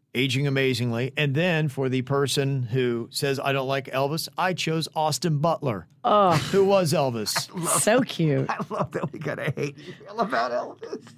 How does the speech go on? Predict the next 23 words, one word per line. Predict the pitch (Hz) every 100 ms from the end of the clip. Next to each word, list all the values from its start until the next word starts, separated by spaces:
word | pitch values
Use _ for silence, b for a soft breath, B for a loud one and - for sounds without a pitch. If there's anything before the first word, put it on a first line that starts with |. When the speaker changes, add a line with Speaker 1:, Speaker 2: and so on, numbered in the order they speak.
| - 156
Speaker 1:
Yeah. | 117 120 107 -
<laughs> | - - - - _ _ _ - - _ _ _ _ - 453 - - _ B B B B B _ - 120
Denny's | 180 214 226 170
went | 196 180
with | 175
Keanu | 180 185 180 170
Reeves, | 156 151 151 160 147
Robert | 147 151 151
Downey | 156 151 151
Junior, | 127 143 139 143 147
and | 127 123
Idris | 135 135 156 143 -
Elba. | 127 113 107 104 110 160 170 _ _ _ _ _ b b b
And | 127 131
Virginia | 131 160 175
had | 156 156 147 143 139 -
Brad | 127 139 165 143
Pitt, | 185 185
Shamar | - - 139 147 143
Moore, | 143 160
and | - 123
Tyler | - 131 156 170
Cameron. | - - 160 175 180 131 76